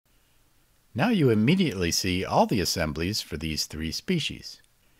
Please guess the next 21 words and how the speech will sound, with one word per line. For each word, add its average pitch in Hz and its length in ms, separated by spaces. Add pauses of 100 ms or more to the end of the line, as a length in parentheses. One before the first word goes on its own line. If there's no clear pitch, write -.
(260)
and 98 180
MUS 98 260
musculus 110 600
is 90 140
highlighted 76 560
in 76 140
blue. 117 300 (960)
If - 140
you 107 120
wanted 151 360
to 123 100
display 98 420
a 82 80
higher 170 320
node, 73 420 (120)
say 95 300
all 92 240
twenty-nine 90 600
assemblies 78 580
for 78 320
Rodentia, 76 680